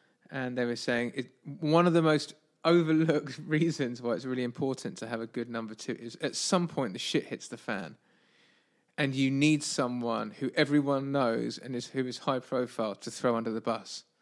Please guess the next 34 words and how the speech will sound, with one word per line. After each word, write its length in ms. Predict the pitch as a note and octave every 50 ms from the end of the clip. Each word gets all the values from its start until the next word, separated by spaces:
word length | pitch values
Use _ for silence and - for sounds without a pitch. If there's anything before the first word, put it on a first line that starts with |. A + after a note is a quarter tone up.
| _ _ _ _ _ _ _ _ _ _ _ _ _ _ _ _ _ _ -
And 440 | D3 C#3 B2+ B2 B2 A#2+ A#2+ A#2 B2+
one 160 | C#3 C#3+ D3
of 80 | C#3+
the 60 | C#3 C3
reasons 440 | C3 C3 C3 A#2+ - B2+ A#2+ A2
that 160 | - - - -
people 220 | B2+ A#2 - A#2+
are 40 | A2+
saying 280 | - - A2+ A#2 A#2
Mark 220 | B2 A#2+ A2+ F#2 A2+
Zuckerberg 800 | - - C#3+ - - A#2+ A#2+ - A#2 A2+ A2+ G#2+ A2 - -
is 140 | - B2 A#2
under 220 | A#2+ A#2 A#2 A2+ A2
so 200 | - - B2+ A#2+
much 220 | A#2 G#2+ G#2 -
pressure 380 | - C3+ B2 A2+ - - B2 A#2
over 260 | A#2 A2+ A2 A#2 A#2
everything 380 | A2+ A#2 A2 - - A2+ A2
that's 180 | A2+ A2 - -
happened 400 | - A2+ A2 - A#2+ A2+ A2+ A2+ A2 A2+
with, 340 | A2+ A2 A2 A2+ A2+ A#2+
uh, 280 | A#2+ A#2 A2+ A2+ A2+ A2+ - - _ _ _ _ _ _ _ _ _ _ _ _ _ _ _ _ - - -
with 420 | B2+ A#2 A2+ G#2 G#2 G2+ - - - _ _ _ -
Cambridge 380 | - B2+ A#2 A2+ A2+ A2 -
Analytica 920 | A#2 A2+ A2+ A2+ A2 A#2+ B2 A#2 - A#2+ A2+ - - B2 A#2+ A#2 A#2 G#2+
and 180 | - - C3 C3
Russia 440 | C3+ B2 A#2+ - - - B2+ A#2+ A2+
and 140 | A2+ A#2+
all 140 | A#2+ A#2 A2
of 100 | G#2+ G#2+ A2
that, 340 | A2 G#2+ G#2 - - F2 _ _ _ _ _ _ _ _ _ _ _ _ _
he 160 | - E3 E3
actually 280 | E3+ E3 E3 - F3 D3
had 220 | B2+ D3 D3 -